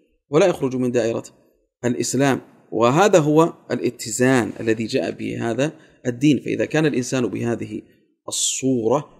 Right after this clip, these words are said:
ما لا شك فيه أن ذلك سينعكس على سلوكه وتعامله مع الآخرين، ويحقق ذلك كل جوانب الأمن في الحياة. ويمكن تفصيل معالم وأهداف الخطاب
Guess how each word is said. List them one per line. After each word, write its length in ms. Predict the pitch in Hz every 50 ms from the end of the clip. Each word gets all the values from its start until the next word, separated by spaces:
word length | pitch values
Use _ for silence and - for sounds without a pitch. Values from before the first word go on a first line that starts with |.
| _ _
ما 140 | 139 135 156
لا 100 | 151 127
شك 440 | - - 123 - - - - - -
فيه 300 | - 113 120 139 160 156 160 - _ _ _ _ 120
أن 140 | 113 110
ذلك 340 | 107 107 123 131 120 113 -
سينعكس 580 | 117 - 113 104 98 - 120 - - 113 - -
على 220 | - 104 107 98
سلوكه 360 | - - 113 123 123 - 113
وتعامله 640 | 104 95 - - 98 107 113 113 123 110 107 107 104
مع 260 | 107 113 117 117 107
الآخرين، 500 | 95 - 110 110 107 - 110 110 156 190
ويحقق 540 | 214 196 151 - 175 - - 131 - - 135
ذلك 400 | 139 180 190 185 156 - 147 -
كل 160 | - 269 208
جوانب 340 | 151 147 151 151 135 127 127
الأمن 340 | 117 117 127 123 120 123 123 - - _ _ _ _ _ _
في 340 | - 120 120 117 117 113 - - - _ _ _ _ _ _ _ -
الحياة. 480 | 120 117 - - 117 107 107 104 85 - - - _ _ _ _ _
ويمكن 1300 | 123 131 139 143 147 135 117 87 - - - - _ _ _ _ 151 196 294 294 285 - 175 165 175 - - _ _ _ _ _ _
تفصيل 540 | - 139 - - - 202 214 185 127 85 - - _ _ _ _ _ -
معالم 380 | 127 123 156 190 185 151 123
وأهداف 500 | 107 117 127 120 135 120 113 - - - _ _ _ _ _ _ _ _
الخطاب 480 | - - - 127 - - 131 120 107